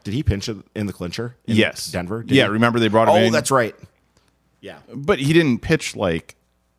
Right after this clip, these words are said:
Speaker 2: a ton of innings in that game. So, I mean, the idea that he'd been overworked in this time span was a little crazy.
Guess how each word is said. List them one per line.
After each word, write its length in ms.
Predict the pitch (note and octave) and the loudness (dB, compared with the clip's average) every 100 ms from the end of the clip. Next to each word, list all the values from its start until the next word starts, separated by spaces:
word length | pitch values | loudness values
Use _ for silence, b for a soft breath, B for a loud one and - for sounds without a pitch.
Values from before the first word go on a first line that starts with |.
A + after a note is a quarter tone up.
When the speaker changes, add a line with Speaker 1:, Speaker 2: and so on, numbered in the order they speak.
| _ _ _ _ D#3+ | _ _ _ _ -8
Speaker 2:
a 80 | |
ton 320 | F3 - B2 A2+ | -8 -6 -2 -2
of 120 | D#2+ | 0
innings 300 | G2+ G#2+ D#2 | -2 -2 -2
in 80 | D#2 | -8
that 160 | C#2+ | -8
game. 300 | - G#2 C2 | -4 -4 -6
So, 200 | - A2 | -2 0
I 100 | A2 | 4
mean, 120 | B2+ | 4
the 120 | B2+ B2+ | 4 2
idea 240 | A#2 C3 | 2 0
that 160 | A2 G2 | 0 -2
he'd 200 | G#2 F#2 | -4 -4
been 140 | F#2+ | -4
overworked 640 | - G#2+ F#2+ E2+ A2+ G2 - | -2 -2 -2 0 0 0 -4
in 180 | F2+ | -4
this 160 | F2 D#2 | -4 -6
time 300 | - F#2+ G2 | -6 -4 -4
span 300 | - D#2+ D2 | -6 -10 -8
was 120 | D2+ | -12
a 60 | B1+ | -12
little 220 | D2 C#2 | -12 -12
crazy. 440 | - D#2+ D#2+ C#2+ | -6 -6 -4 -6